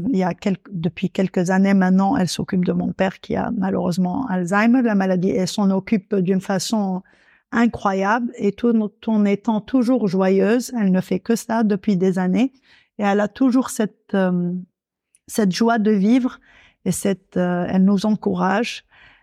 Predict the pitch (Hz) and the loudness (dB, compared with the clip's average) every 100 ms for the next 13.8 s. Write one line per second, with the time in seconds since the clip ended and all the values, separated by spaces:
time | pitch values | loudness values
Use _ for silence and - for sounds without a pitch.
0 | _ - 190 185 180 185 190 - 190 190 | _ -4 0 0 0 0 0 -2 -2 -2
1 | 180 175 175 - 180 175 180 - 220 214 | 0 0 -2 -2 -2 -2 -4 -2 0 2
2 | 226 220 247 214 190 226 - - 277 - | 4 4 4 2 0 -4 -4 0 0 0
3 | 202 - 214 202 - - _ - 214 - | -4 -2 -6 -6 -12 -20 _ -4 -2 -2
4 | - 208 190 220 - 277 269 - 208 202 | -4 -4 0 -2 2 2 2 0 -2 0
5 | 233 240 190 - 190 - 233 - 226 202 | 0 -2 -6 -4 -6 -4 -6 -2 0 -2
6 | - 269 208 185 190 190 - - - _ | 2 4 4 4 2 -2 -8 -20 -20 _
7 | 185 190 190 190 185 190 190 208 247 240 | -2 0 0 0 0 -2 -2 -4 -6 -10
8 | 247 220 _ _ _ _ _ - 226 - | -12 -16 _ _ _ _ _ -14 -12 -10
9 | - 185 196 233 190 185 - 196 185 214 | -4 -4 -2 -4 -2 -2 -2 -2 0 0
10 | 208 - 208 - - 196 190 175 190 208 | 0 -2 -4 -4 -4 0 0 0 0 2
11 | 254 226 208 196 202 233 - 202 - - | 2 2 0 0 0 0 0 -6 -6 -4
12 | 214 220 208 180 196 - 196 208 180 - | -2 0 0 -2 -4 -12 -4 -2 -2 0
13 | 214 233 - - - 226 202 | 2 2 0 -8 -6 -2 -2